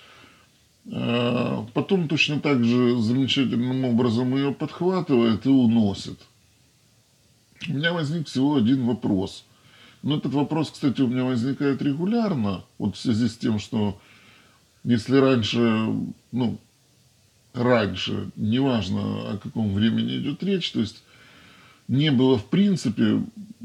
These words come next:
облагороженных мест, то сейчас они появляются. И, э,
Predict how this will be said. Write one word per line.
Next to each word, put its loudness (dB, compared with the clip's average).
облагороженных 2
мест, -2
то -4
сейчас -2
они 0
появляются. 0
И, 4
э, -4